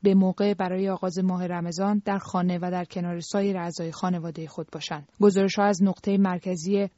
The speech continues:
آکچاکالا حاکی از آن است که سوری‌هایی که از تل ابیض در سوریه گریخته و به این سوی مرز آمده بودند، حال که با آرام شدن اوضاع تصمیم به بازگشت گرفته بودند، با مرزی بسته روبرو شدند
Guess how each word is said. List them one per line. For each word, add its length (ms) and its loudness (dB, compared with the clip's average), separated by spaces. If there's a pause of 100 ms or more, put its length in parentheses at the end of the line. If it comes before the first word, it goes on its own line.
آکچاکالا 680 0 (100)
حاکی 320 2
از 180 4
آن 100 4
است 260 -2
که 280 2
سوری‌هایی 580 2
که 160 -2
از 160 -2
تل 220 -4
ابیض 480 0
در 160 -4
سوریه 500 -4
گریخته 500 -6 (320)
و 80 6
به 100 4
این 180 8
سوی 260 2
مرز 320 -2
آمده 320 -6
بودند، 460 0
حال 200 6
که 160 2
با 200 4
آرام 300 2
شدن 360 2
اوضاع 500 -2 (100)
تصمیم 420 2
به 100 2
بازگشت 720 0
گرفته 380 0
بودند، 380 0 (300)
با 160 6
مرزی 680 2
بسته 360 0
روبرو 360 0
شدند 500 -2